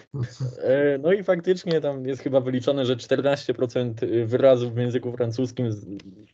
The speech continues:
zawiera w sobie literę E, e, między innymi ja, chyba też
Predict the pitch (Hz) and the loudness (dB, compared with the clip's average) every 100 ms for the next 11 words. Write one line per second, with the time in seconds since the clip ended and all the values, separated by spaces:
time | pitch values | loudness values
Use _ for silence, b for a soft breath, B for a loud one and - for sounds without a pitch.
0 | 123 117 123 139 120 117 123 113 110 110 | -2 4 6 6 4 2 -2 -2 -4 0
1 | 120 - - 151 170 170 B 131 B B | 2 2 2 0 0 -6 B -18 B B
2 | _ _ _ - 107 110 117 113 113 117 | _ _ _ -2 0 2 0 0 0 0
3 | 113 - - 113 110 104 98 - 120 147 | -2 -6 -8 -4 -2 -2 -4 0 4 4
4 | 147 151 - _ _ - 151 131 127 113 | 4 -2 -8 _ _ -4 2 4 4 2
5 | - | -2